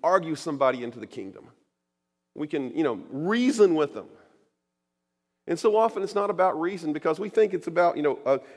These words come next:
it's not a difference of opinions. It's a difference of nature.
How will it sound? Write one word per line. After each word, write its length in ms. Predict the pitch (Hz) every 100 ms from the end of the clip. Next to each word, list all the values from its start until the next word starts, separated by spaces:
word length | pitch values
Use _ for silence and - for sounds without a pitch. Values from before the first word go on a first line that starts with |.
| -
it's 160 | 165
not 200 | 220 262
a 40 | 226
difference 380 | 190 208 190 175
of 60 |
opinions. 640 | 156 - 214 185 - - - _ _ _ _ _ _ _ _ _ _ _
It's 140 | 170 208
a 60 |
difference 360 | 165 208 196 180
of 140 | 143
nature. 420 | 156 185 190 120